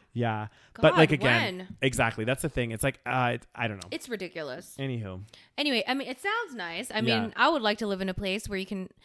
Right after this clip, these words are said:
Speaker 2: every neighborhood, you can walk five minutes to every service that you need.
Speaker 1: Like, just think about it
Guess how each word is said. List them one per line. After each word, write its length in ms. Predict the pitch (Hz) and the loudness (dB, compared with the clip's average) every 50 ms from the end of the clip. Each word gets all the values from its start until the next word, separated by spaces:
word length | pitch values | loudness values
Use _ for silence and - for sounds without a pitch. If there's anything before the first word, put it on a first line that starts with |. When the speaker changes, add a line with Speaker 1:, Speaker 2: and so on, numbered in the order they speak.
| - - _ _ _ - | -20 -20 _ _ _ -2
Speaker 2:
every 460 | 233 226 208 220 220 214 214 214 208 | -2 0 2 2 0 2 0 -2 -2
neighborhood, 500 | 180 196 196 202 196 208 214 208 208 196 196 | -2 -2 -2 -2 -4 -4 -4 -4 -6 -6 -8
you 100 | 196 196 | -12 -10
can 180 | 214 208 196 | -8 -6 -4
walk 220 | 190 190 180 185 - | -4 -4 -4 -4 -2
five 200 | - 202 190 190 | 0 0 0 0
minutes 280 | 196 185 190 202 - | -2 -4 -4 -6 -8
to 120 | - - - | -8 -8 -6
every 220 | - 190 196 190 | -6 -6 -4 -6
service 300 | 190 - 196 185 190 185 | -6 -6 -8 -10 -10 -10
that 140 | - 196 170 | -10 -10 -10
you 60 | 180 | -8
need. 280 | 180 175 170 185 240 147 | -10 -8 -6 -2 4 4
Speaker 1:
Like, 140 | 160 165 - | 4 6 4
just 180 | 202 208 - | 2 0 0
think 160 | - 196 202 | 0 0 0
about 200 | 226 220 233 233 | 0 0 0 0
it 200 | 240 240 226 - | 0 0 -2 -4